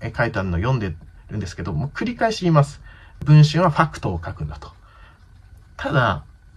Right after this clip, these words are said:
いざやられて、すごいイメージが変わりました。ファクトって選べるんですよ。要は、ファクトが十個あったとして、文春が作りたい、こいつを悪人に仕立てたいっていうストーリーがある。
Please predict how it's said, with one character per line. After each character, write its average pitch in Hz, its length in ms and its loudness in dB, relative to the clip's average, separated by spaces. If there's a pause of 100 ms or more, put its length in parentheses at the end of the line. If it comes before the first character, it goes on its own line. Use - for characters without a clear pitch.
(100)
い 226 140 -4
ざ 214 160 4
や 95 160 -2
ら 110 140 0
れ 143 120 -4
て、 120 320 -4 (360)
す - 240 -2
ご 175 180 6
い 104 240 -2 (960)
イ 143 100 6
メ 143 140 10
ー 123 40 8
ジ 95 80 -2
が 82 100 -2
変 92 140 -8
わ 87 80 -4
り 80 80 -2
ま 71 120 -6
し - 80 -16
た。 - 100 -20 (920)
フ - 120 -14
ァ 269 140 0
ク - 120 -14
ト 110 160 -4
っ - 40 -8
て - 460 -6
選 143 280 8
べ 214 100 0
る 131 100 2
ん 95 60 -2
で 76 80 -4
す - 140 -10
よ。 - 100 -20 (960)
要 170 160 0
は、 107 240 -2 (500)
フ - 120 -4
ァ - 40 -4
ク - 160 -14
ト - 80 -4
が - 160 -4
十 - 180 0
個 - 240 0
あ 90 60 2
っ - 80 -10
た 82 100 -8
と - 120 -12
し - 100 -12
て、 85 260 -6 (1040)
文 196 240 0
春 190 220 -2
が 175 120 -2
作 - 220 -4
り 170 120 -2
た 151 160 2
い、 87 100 -4
こ - 260 0
い 175 60 0
つ 180 160 -4
を 165 180 2
悪 170 200 0
人 175 180 2
に 170 80 2
仕 151 120 -4
立 151 160 2
て 165 120 0
た 151 160 4
い 110 40 2
っ - 40 -4
て - 140 -16
い 87 40 -6
う - 40 -8
ス - 60 -16
ト 123 140 -2
ー 117 40 -2
リ 104 100 -2
ー - 20 -6
が 87 160 -2
あ 92 40 -4
る。 76 120 -10